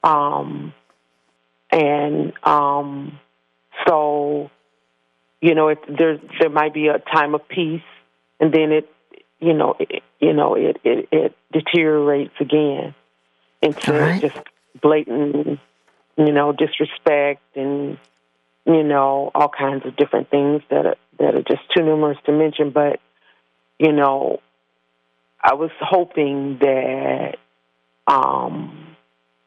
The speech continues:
Speaker 1: you know, what God was showing me, you know, could help to advance a
Speaker 2: Mm-hmm.
Speaker 1: stronger bond or unity in those relationships, I guess.
Speaker 2: Okay. Are you living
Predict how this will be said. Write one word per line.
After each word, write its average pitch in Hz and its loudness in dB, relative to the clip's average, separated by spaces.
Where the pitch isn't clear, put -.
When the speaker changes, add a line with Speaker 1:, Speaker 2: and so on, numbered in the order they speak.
Speaker 1:
you 151 4
know, 135 0
what 165 0
God 143 2
was 117 -8
showing 143 0
me, 135 -4
you 147 4
know, 139 0
could - 0
help 143 0
to 139 0
advance 143 -2
a - 4
Speaker 2:
Mm-hmm. 147 -2
Speaker 1:
stronger 170 2
bond 143 0
or 139 -2
unity 143 0
in 170 2
those 147 2
relationships, 143 -4
I - 0
guess. - -4
Speaker 2:
Okay. 170 0
Are 208 2
you 220 2
living 233 2